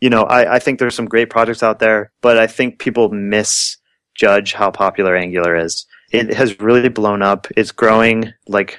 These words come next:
considerably faster than a lot of the other alternatives. And, like, companies have picked it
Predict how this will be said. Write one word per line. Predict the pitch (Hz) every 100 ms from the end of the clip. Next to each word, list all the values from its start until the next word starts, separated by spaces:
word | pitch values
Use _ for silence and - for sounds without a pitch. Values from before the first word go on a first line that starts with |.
| - -
considerably | 123 - 117 107 104
faster | - 95 98 123
than | -
a | 101
lot | 95
of | 95
the | 95
other | 92 104
alternatives. | 107 110 139 139 151 160 -
And, | 120
like, | 113
companies | - 143 147 135
have | 107 -
picked | - 104 139
it | 135